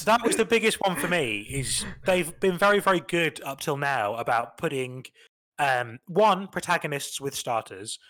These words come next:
and two, um, very, very good about not giving, um, legendary, putting legendary sync pairs in the gacha. And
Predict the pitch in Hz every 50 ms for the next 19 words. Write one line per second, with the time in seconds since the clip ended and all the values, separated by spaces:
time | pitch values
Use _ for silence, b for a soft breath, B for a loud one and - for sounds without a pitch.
0 | B B _ - - 139 131 127 - - - - 185 160 131 120 117 120 117 117
1 | - _ - 139 127 117 117 120 123 131 - 170 160 160 160 147 143 135 135 127
2 | - 139 123 131 123 131 123 117 117 113 117 - - _ _ _ - 156 139 139
3 | 151 143 139 - _ - 139 131 135 135 120 123 120 117 113 - - b b b
4 | b _ _ _ - 127 - - 131 127 123 117 113 110 107 101 104 - _ _
5 | - - _ 156 151 160 156 156 - 160 147 151 147 135 131 131 123 131 127 120
6 | 113 120 - _ _ _ _ - 175 165 165 151 151 151 151 - 151 147 143 139
7 | 127 - 156 147 143 - 127 113 113 113 127 127 127 123 117 117 123 - 202 190
8 | - - - 90 - B B B B B B B B B - 170 147 139 135 131
9 | 127 -